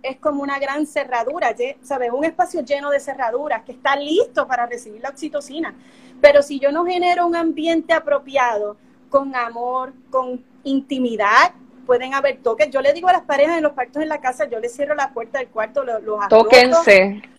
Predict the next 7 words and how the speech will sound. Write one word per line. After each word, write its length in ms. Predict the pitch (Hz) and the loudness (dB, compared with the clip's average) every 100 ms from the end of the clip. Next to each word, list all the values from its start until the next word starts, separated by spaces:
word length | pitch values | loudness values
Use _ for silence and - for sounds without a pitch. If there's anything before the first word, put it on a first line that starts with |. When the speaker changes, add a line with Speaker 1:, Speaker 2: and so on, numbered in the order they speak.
| _ | _
Speaker 1:
Tóquense, 720 | 262 262 262 302 311 - 294 | 4 4 2 0 -2 -2 -2
bésense, 840 | 269 247 220 240 269 302 302 302 294 285 | -2 -4 -4 -4 -4 -4 -2 -4 -4 -4
acaríciense, 1000 | 254 247 208 226 - 285 277 - 277 285 - - - | -4 -6 -6 -8 -8 -8 -4 0 0 -2 -12 -20 -2
eh, 160 | 254 247 | 2 2
tóquense 420 | 240 226 247 277 | 2 -4 -6 -8
su 140 | - | -6
cabello. 640 | 294 269 226 220 247 277 | 0 2 2 0 2 0